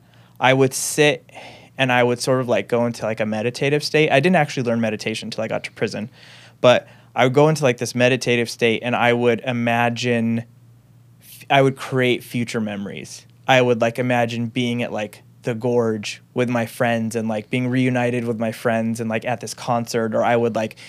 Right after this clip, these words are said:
be at a E D M show and I would, I would hear the beat and I would, like,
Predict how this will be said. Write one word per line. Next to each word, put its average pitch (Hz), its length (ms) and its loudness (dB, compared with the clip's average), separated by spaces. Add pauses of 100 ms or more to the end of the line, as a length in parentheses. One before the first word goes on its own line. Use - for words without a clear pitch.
(420)
be 135 220 6
at 120 200 6
a 110 260 2
E 131 120 2
D 123 160 2
M 120 160 0
show 113 360 2
and 110 100 -4
I 110 60 -2
would, 110 160 -6
I 113 100 -2
would 110 180 -6
hear 123 280 -2
the 107 100 -6
beat 117 400 -4
and 117 80 -8
I 110 120 -4
would, 110 160 -4
like, 104 340 -4